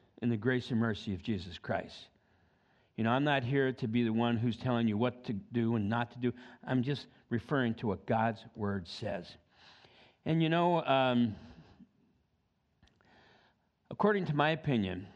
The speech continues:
I think the world is in a position and in a place it's never been before.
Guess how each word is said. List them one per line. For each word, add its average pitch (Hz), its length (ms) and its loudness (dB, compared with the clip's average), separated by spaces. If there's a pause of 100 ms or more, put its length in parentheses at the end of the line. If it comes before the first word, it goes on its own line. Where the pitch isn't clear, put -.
(600)
I 104 140 2
think 120 260 -2
the 117 100 -2
world 123 420 0 (120)
is 98 140 -6
in 117 100 2
a 110 60 0
position 104 640 -4
and 98 140 -4
in 95 80 -4
a - 20 -6
place 101 320 -4
it's - 140 -10
never 98 180 -2
been 92 220 -4
before. 92 420 -14